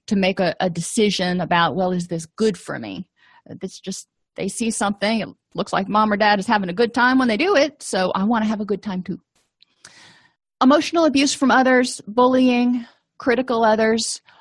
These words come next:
What we wanna have them understand is what's good about them. You know, it may have more, it probably has more to do with the other person. So how does this make you feel? How do you deal with it?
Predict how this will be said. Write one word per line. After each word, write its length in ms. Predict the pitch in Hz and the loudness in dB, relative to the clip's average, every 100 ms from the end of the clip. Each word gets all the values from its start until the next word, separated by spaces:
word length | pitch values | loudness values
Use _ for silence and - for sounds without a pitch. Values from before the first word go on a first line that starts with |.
| _ _ - | _ _ -2
What 160 | 262 | 0
we 100 | 285 | 2
wanna 280 | 254 254 247 | 2 2 0
have 320 | 233 240 233 | 0 0 0
them 260 | 226 226 208 - | 0 -2 -2 -4
understand 840 | 214 208 208 - 214 208 208 208 - | -4 -2 -4 -4 -2 0 0 -2 -2
is 520 | 202 190 185 190 - - - - _ _ _ _ _ | -2 0 -2 -6 -12 -18 -20 -20 _ _ _ _ _
what's 380 | 208 269 262 - 208 | -2 -2 -2 -12 -10
good 240 | 180 233 | 0 2
about 300 | 214 190 170 | 2 2 -2
them. 380 | - 120 107 180 _ _ _ _ | -2 -6 -6 -10 _ _ _ _
You 140 | - 196 | -6 -4
know, 80 | 175 | -2
it 160 | 208 | -4
may 380 | - 220 226 233 | 0 2 2 2
have 320 | 254 214 214 | 2 2 2
more, 240 | 196 208 214 - | 0 -2 -4 -10
it 100 | 196 _ - | -18 _ -4
probably 300 | 196 202 208 | -2 -2 -2
has 220 | 214 208 | -4 -4
more 140 | 202 | -4
to 80 | 196 | -4
do 140 | 190 214 | -4 -6
with 100 | 196 | -4
the 140 | 196 | -6
other 160 | 190 180 | -8 -6
person. 580 | 240 233 - 208 208 _ - - - - | -4 -4 -4 -6 -6 _ -20 -20 -20 -14
So 400 | - 226 220 208 | -2 2 2 0
how 220 | 202 226 | 0 0
does 100 | 254 | 0
this 160 | 262 262 | -2 -4
make 220 | 233 233 | -2 -2
you 80 | 240 | -6
feel? 460 | - 214 208 202 202 _ | -4 -2 0 0 -4 _
How 240 | - 214 196 | -10 -2 0
do 80 | 202 | 0
you 100 | 208 | -6
deal 260 | 190 196 | -2 0
with 220 | 180 196 | 0 -2
it? 160 | 175 165 | -4 -6